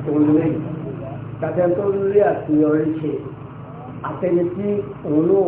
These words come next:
rà àṣeyọrí ṣe, lẹ́yìn ìgbà tó gbìyànjú,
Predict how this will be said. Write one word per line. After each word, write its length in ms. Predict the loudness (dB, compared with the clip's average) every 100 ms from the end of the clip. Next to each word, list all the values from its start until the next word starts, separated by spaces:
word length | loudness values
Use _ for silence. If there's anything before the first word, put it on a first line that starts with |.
| 2
rà 120 | 0
àṣeyọrí 520 | 0 0 -2 2 0
ṣe, 200 | 0 -4 -8 -8 -14 -16 -16 -16 -16 -16 -8
lẹ́yìn 240 | 4 4 4
ìgbà 120 | 0
tó 140 | -2
gbìyànjú, 600 | 0 4 4 4 -2 -2